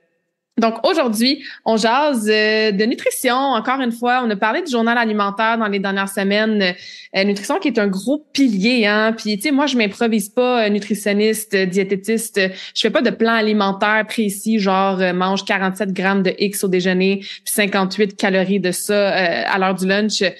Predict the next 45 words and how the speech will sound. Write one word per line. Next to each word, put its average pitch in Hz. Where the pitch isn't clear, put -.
Moi, 247
j'aide 233
vraiment 202
les 233
gens 220
à 196
tout 330
d'abord 196
avoir 214
une 208
meilleure 202
relation 190
avec 185
la 180
nourriture. 185
Euh, 175
moi, 190
j'ai 196
vécu 190
des, 180
euh, 170
des 226
troubles 285
alimentaires 254
ou 220
ce 226
que 233
j'aime 220
bien 214
dire 240
aussi, 233
c'est 240
une 214
alimentation 226
troublée 233
parce 240
que 220
des 196
fois, 254
on -
n'a 208
pas 277
nécessairement 233
un 220
diagnostic 214